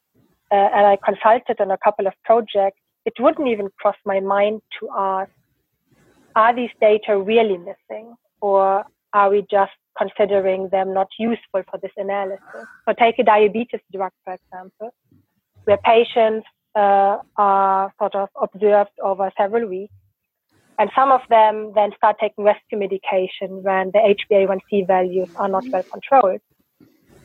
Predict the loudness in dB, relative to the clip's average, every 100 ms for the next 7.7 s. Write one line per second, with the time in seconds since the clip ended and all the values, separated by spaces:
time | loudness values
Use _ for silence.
0 | _ _ _ _ _ 0 2 2 0 -10
1 | _ _ _ _ _ _ _ -4 -2 0
2 | -2 -4 _ 0 2 0 _ -2 0 0
3 | _ -10 -8 -8 -6 0 2 2 -2 -6
4 | -4 -4 -6 -8 -4 -4 -4 -6 0 2
5 | 0 -4 -6 -6 -6 -8 -12 -12 -4 0
6 | 0 0 -8 -6 -8 -8 -10 -10 -10 _
7 | -2 2 4 2 2 -4